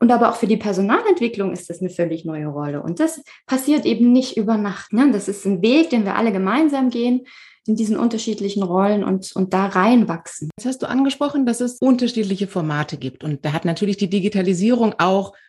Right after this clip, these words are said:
Speaker 2: uns eine ganze Bandbreite an Möglichkeiten gegeben,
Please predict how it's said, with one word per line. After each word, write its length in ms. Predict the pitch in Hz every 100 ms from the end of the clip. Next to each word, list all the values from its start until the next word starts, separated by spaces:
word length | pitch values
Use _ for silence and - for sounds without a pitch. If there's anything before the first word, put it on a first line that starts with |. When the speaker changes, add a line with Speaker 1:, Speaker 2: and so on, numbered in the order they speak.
| - -
Speaker 2:
uns 320 | 196 185 - _ _
eine 80 | -
ganze 260 | 202 208 -
Bandbreite 1080 | 202 277 - - 208 202 208 208 202 190 -
an 200 | 196 202
Möglichkeiten 840 | 247 - 254 247 220 240 240 220
gegeben, 580 | 196 170 220 247 269